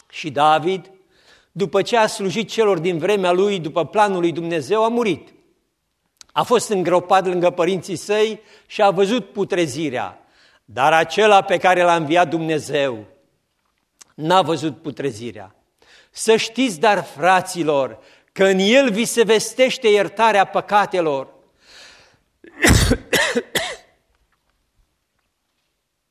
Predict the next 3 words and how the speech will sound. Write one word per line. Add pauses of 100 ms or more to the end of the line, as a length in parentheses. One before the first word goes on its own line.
(1700)
Și
oricine
crede